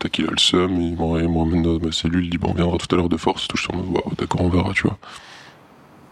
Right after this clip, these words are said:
En effet, ils sont venus, tu vois, et ils, ils sont venus à quatre, cinq et tout, euh.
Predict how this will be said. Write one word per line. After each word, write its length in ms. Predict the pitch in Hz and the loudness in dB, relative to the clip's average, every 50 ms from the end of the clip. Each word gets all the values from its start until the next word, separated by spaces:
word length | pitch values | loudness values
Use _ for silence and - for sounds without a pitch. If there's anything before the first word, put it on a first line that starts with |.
| - - - - - - - - - - - - - - - - - - - - - - - - - - - - - - - - - - - - - - - - - - - - - - - - - | -20 -20 -20 -20 -20 -20 -20 -20 -20 -20 -20 -20 -20 -18 -16 -14 -14 -12 -10 -8 -6 -6 -4 -4 -6 -6 -6 -8 -8 -8 -10 -10 -10 -12 -12 -14 -14 -14 -16 -16 -18 -18 -18 -20 -20 -20 -12 -6 -2
En 100 | 92 87 | -2 0
effet, 180 | 87 80 92 | 0 0 0
ils 60 | 90 87 | 0 0
sont 140 | 87 87 | 0 0
venus, 240 | 82 82 85 92 101 | 0 2 2 2 2
tu 140 | 98 - 92 | 0 0 0
vois, 320 | 87 87 87 92 92 90 | 0 2 4 4 4 4
et 80 | 85 82 | 4 2
ils, 400 | 82 82 85 85 85 - - - - - - - - - - - - - - - | 0 0 -2 -4 -4 -6 -8 -10 -12 -14 -18 -20 -20 -20 -20 -20 -20 -20 -16 -14
ils 40 | - | -12
sont 120 | - - | -8 -6
venus 260 | 87 85 87 90 92 | -6 -2 0 0 0
à 400 | 87 82 80 78 78 78 78 78 78 - | 0 0 0 0 -2 -2 -4 -4 -6 -6
quatre, 180 | - - - | -8 -8 -8
cinq 340 | - - - 92 95 90 - | -4 -2 0 0 0 0 -2
et 40 | 82 | -6
tout, 300 | - - - 95 98 95 | -6 -4 -2 0 0 2
euh. 140 | 85 80 | 0 0